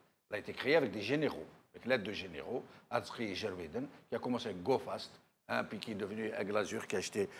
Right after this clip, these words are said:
une compagnie, qui est devenue aujourd'hui une compagnie internationale, mondiale et tout. Mais il n'y a pas que lui. Il y a des,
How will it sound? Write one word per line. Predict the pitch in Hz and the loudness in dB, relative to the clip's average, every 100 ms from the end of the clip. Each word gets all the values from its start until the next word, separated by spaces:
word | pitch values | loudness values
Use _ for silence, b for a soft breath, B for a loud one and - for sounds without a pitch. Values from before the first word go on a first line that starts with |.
| B B | B B
une | |
compagnie, | - 110 101 127 | 2 4 6 6
qui | 117 | 6
est | |
devenue | 104 104 117 | 4 6 4
aujourd'hui | 101 92 | 4 4
une | 127 | 2
compagnie | 113 98 110 131 | 0 -2 0 0
internationale, | - - 107 107 - 107 123 | 0 -4 -4 -4 -2 4 4
mondiale | 101 113 90 131 113 | 6 2 6 6 6
et | 92 | 0
tout. | - b b b - | -12 b b b 2
Mais | 156 | 6
il | |
n'y | 143 | 6
a | - | 6
pas | - | 2
que | - | 0
lui. | 247 285 269 247 196 127 - B - | 0 2 2 2 2 0 -6 B -2
Il | |
y | 160 | 0
a | |
des, | 156 165 | 4 2